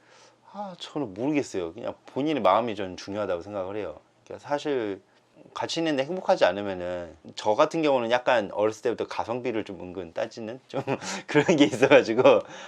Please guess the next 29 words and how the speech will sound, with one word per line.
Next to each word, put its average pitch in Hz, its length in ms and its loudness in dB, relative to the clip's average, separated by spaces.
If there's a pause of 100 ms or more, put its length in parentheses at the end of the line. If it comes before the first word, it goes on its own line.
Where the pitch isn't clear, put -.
아, 139 160 10
내가 175 220 10
정말 160 280 6
좋아하는 156 320 8
여자면은 139 560 8
뭔들 165 640 8
뭐 107 100 4
사줘도 160 400 4
아깝지 143 380 4
않아. 92 420 2 (300)
마음에 151 400 8
안 127 320 2
드는 185 460 6
사람이면은, 131 800 4 (500)
어, - 160 -2
뭔가 139 440 -2 (160)
밥 - 180 0
한 165 140 4
끼 165 80 -2
사줘도 156 420 -4
되게 117 240 0
아깝게 92 380 0
느껴지고, 101 580 -2
친구 285 420 2
사주는 247 320 4
거면 175 200 6
차라리 165 240 6
안 95 140 2
아까운데, 117 680 2